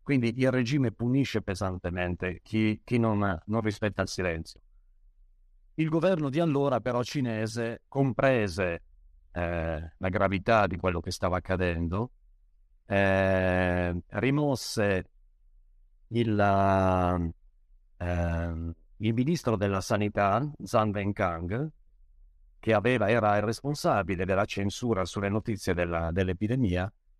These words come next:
e quindi cominciò ad affrontare con una discreta collaborazione con gli scienziati del mondo ad affrontare tutto questo.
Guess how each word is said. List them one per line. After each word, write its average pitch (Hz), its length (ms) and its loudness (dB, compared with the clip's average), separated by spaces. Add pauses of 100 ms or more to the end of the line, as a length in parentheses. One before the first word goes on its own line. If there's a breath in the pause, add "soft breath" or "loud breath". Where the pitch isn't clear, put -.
(220)
e 185 100 0
quindi 107 320 0
cominciò 127 380 0
ad 101 100 0
affrontare 98 800 0
con 127 180 0
una 92 300 -2
discreta 110 480 -2
collaborazione 95 960 0
con 90 120 -6
gli 90 80 -2
scienziati 98 520 -2
del 113 120 0
mondo 87 240 0
ad 85 80 0
affrontare 87 600 0
tutto - 260 -12
questo. - 420 -8